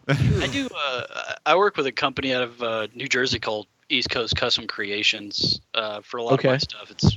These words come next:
Speaker 1: you know, print on order. Um,
Speaker 2: Oh, that's nice.
Speaker 1: but we're doing, uh, some stuff through. Uh, I do a lot of stickers and everything through Sticker Mule.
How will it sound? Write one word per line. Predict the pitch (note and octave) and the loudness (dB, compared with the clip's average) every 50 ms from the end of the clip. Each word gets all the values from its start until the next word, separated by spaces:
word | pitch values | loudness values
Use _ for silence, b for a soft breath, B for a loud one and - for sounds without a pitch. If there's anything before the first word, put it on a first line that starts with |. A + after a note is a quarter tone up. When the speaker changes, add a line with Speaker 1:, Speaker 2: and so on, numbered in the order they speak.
| - | 2
Speaker 1:
you | - A2+ | -6 -6
know, | G2 F#2 - _ - | -6 -6 -8 _ -4
print | - C3 A#2 | -2 -2 0
on | G#2 G2+ G2+ | 0 -2 -4
order. | G2+ G2 G#2+ G#2+ G#2+ G2+ F#2+ _ _ _ _ _ _ _ _ _ _ _ _ _ _ - | -4 -4 -6 -4 -6 -6 -10 _ _ _ _ _ _ _ _ _ _ _ _ _ _ -6
Um, | G2 F#2 F#2 | -4 0 2
Speaker 2:
Oh, | A2+ | 4
that's | A2+ A2+ A#2 - - | 4 4 4 2 2
nice. | B2 A#2+ G#2 - - - - - - _ _ _ _ _ _ _ _ _ _ - | 0 0 0 -2 -4 -6 -10 -20 -20 _ _ _ _ _ _ _ _ _ _ -2
Speaker 1:
but | B2 A#2 | -2 2
we're | B2 C#3+ C#3+ | 2 2 2
doing, | - D#3+ D#3 D3 C#3+ C#3 C3 B2 A#2+ | 4 4 4 4 4 2 0 -2 -4
uh, | A#2+ A2+ A2+ A2 G#2+ | -4 -4 -4 -4 -4
some | - - A#2+ A2 | -6 -8 -8 -6
stuff | - - C3+ A#2+ A2+ - | -2 0 2 2 0 -2
through. | - - - A#2+ A#2 A2+ A2+ A2+ G#2+ G#2 G2+ G#2 _ _ _ _ _ _ _ _ _ - _ | -6 -10 -8 -6 -4 -4 -4 -6 -6 -8 -10 -14 _ _ _ _ _ _ _ _ _ -20 _
Uh, | - - - - | -6 -6 -6 -4
I | - A#2 | -6 -6
do | B2+ C#3 C3+ B2+ | -2 0 0 2
a | |
lot | A#2+ A#2+ A#2 | 2 0 0
of | A2 - - _ | -2 -4 -12 _
stickers | - - - - D3 B2+ - B2+ A#2+ G#2+ | -8 -4 0 2 2 2 0 -4 -6 -6
and | A#2 A#2 | -6 -8
everything | A2 G#2+ G#2+ A2+ A2 G#2 - | -8 -10 -10 -12 -12 -12 -12
through | - G#2 | -10 -6
Sticker | F#2+ - - - C3+ - - A#2+ | -2 0 2 4 4 2 2 -2
Mule. | G#2+ G#2+ G#2+ G#2+ G#2 G#2 | -6 -4 -6 -6 -8 -8